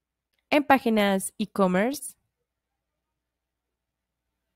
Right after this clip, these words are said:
Podrás hacer programas de citas y vender clases,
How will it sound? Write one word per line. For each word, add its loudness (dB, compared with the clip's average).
Podrás 6
hacer 0
programas 0
de -4
citas -2
y -6
vender -4
clases, -2